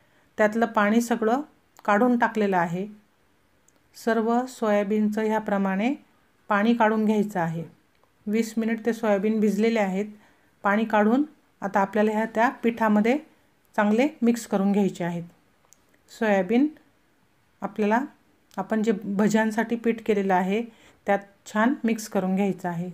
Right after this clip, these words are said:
तेल आपलं गरम झालेलं आहे आणि त्यात आता सोयाबीनचे भजे आपल्याला तळून घ्यायचे आहे.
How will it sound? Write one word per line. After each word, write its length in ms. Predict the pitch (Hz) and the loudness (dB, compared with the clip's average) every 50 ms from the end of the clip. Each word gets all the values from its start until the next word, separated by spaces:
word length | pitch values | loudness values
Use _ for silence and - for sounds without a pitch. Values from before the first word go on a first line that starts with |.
| - _ _ _ - | -14 _ _ _ -4
तेल 180 | - 214 214 208 | -2 0 0 0
आपलं 320 | 202 202 208 - 208 196 | 0 0 -2 -2 -2 2
गरम 240 | 202 202 208 214 226 | 2 2 2 2 2
झालेलं 340 | 214 240 233 214 220 196 196 | 2 2 2 2 2 2 2
आहे 280 | 180 185 185 190 214 233 233 - _ _ _ _ _ _ - | 2 0 0 -2 -4 -6 -8 -12 _ _ _ _ _ _ -6
आणि 140 | - 196 208 | -4 -2 -2
त्यात 300 | 214 214 220 202 208 202 | 0 2 0 2 2 0
आता 240 | 190 185 - 220 277 302 - - | -2 0 0 0 0 -2 -6 -10
सोयाबीनचे 760 | - - 226 208 190 190 185 180 190 190 196 190 185 - 254 294 - - _ - - _ - | -6 -2 0 2 2 2 2 2 0 0 0 -2 -2 -2 -4 -4 -6 -10 _ -20 -20 _ -6
भजे 260 | 180 226 214 - 240 | -4 -2 0 2 2
आपल्याला 340 | 233 226 226 - 196 220 247 247 - - | 0 0 0 0 0 0 -2 -2 -2 -2
तळून 240 | 214 190 190 196 196 | 0 0 2 2 0
घ्यायचे 340 | 190 208 196 170 - - 175 | 0 0 0 -2 -4 -6 -8
आहे. 220 | 165 160 160 170 | -8 -8 -8 -10